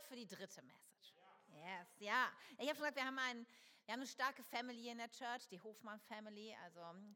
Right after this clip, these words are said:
und heute habt ihr die Ehre, den, den zwei-, es gibt drei Brüder, aber heute den zweiten, den jüngsten noch zu erleben. Und Ben ist jemand, der ist bei Revive eine Säule.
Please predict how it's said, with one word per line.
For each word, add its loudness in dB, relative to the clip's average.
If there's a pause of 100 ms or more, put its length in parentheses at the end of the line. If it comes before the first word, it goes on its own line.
(260)
und -4
heute 0
habt -2
ihr -6
die -6
Ehre, 0
den, -6
den -12
zwei-, -2 (160)
es -8
gibt -12
drei 4
Brüder, -4 (160)
aber -4
heute -6
den -10
zweiten, 0
den -8
jüngsten -2
noch -4
zu -8
erleben. -4 (520)
Und 4
Ben 8
ist -2
jemand, 4
der 2
ist -4
bei 4
Revive 4
eine 4
Säule. 6